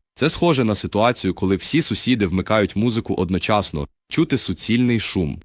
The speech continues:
Щоб зменшити ці перешкоди, можна змінити канал, на якому працює ваш роутер.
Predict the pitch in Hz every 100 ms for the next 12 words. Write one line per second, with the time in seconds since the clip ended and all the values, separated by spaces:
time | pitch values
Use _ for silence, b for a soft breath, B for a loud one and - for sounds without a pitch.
0 | _ _ _ - 127 95 120 185 175 143
1 | 113 120 113 98 - 113 95 80 73 92
2 | 135 131 98 107 113 101 - 101 131 156
3 | - 101 98 131 127 95 92 123 117 92
4 | 101 - 101 87 78